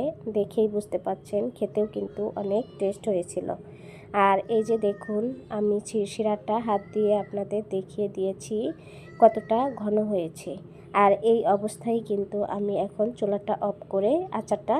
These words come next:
নামিয়ে নিব। আর ঠান্ডা করে একটা প্লেটে পরিবেশন করে আপনাদের দেখিয়ে দিচ্ছি। এটা কিন্তু আপনারা অনেক দিন সংরক্ষণ করে রেখে খেতে পারবেন। টক, ঝাল, মিষ্টি এই আচারের রেসিপিটি। একটা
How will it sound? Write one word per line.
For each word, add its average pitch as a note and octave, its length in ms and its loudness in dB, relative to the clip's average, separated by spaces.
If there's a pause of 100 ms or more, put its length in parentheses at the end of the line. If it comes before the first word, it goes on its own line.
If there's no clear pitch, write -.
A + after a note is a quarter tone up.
(100)
নামিয়ে A3 360 6
নিব। F#3 220 -2 (560)
আর G#3 240 6
ঠান্ডা A#3+ 380 4
করে A3 260 4 (360)
একটা G#3 280 -2
প্লেটে G3+ 440 0
পরিবেশন G#3+ 540 2
করে G#3+ 220 -2 (120)
আপনাদের G3+ 440 -2 (100)
দেখিয়ে G#3 360 0
দিচ্ছি। D3+ 380 -10 (1500)
এটা A#3+ 200 6
কিন্তু C#4 260 2 (140)
আপনারা A#3 400 4 (200)
অনেক A3+ 280 4
দিন A#3 140 -2 (120)
সংরক্ষণ G#3 460 -2 (120)
করে G#3+ 200 2 (180)
রেখে G3+ 340 -2 (120)
খেতে G#3+ 240 0
পারবেন। - 380 0 (800)
টক, A#3+ 220 10 (120)
ঝাল, A3 300 0
মিষ্টি A3 440 0 (100)
এই G#3 160 2 (140)
আচারের G#3 360 -2
রেসিপিটি। - 540 -10 (880)
একটা C#4 160 2